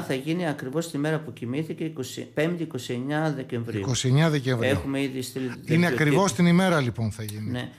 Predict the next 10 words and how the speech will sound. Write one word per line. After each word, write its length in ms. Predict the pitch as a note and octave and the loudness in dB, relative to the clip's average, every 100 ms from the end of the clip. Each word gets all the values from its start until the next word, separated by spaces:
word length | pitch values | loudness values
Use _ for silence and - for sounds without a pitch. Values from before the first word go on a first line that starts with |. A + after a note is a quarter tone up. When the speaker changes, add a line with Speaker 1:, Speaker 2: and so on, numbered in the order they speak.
| - | -14
Speaker 1:
έχουμε 280 | B2+ C3+ C3 | -6 -4 -4
στείλει 320 | A#2+ C3+ C3+ | -6 -6 -4
δελτία 580 | B2 A#2+ A#2 A2+ B2+ B2 | -4 -4 -4 -4 -4 -4
τύπου 420 | A#2+ B2 A#2+ A2+ | -4 -8 -6 -6
στους, 640 | A2+ - - A2 G#2+ - - - - | -6 -6 -6 -4 -4 -6 -14 -20 -14
σε 160 | - | 0
όλες 180 | B2+ A#2+ | 2 2
τις 100 | - A#2 | -2 -2
Ιερές 260 | A2 A#2+ A#2+ | 0 -2 -4
Μητροπόλεις. 680 | A2+ A#2 E3 E3+ E3 E3 | -8 -6 0 0 0 -4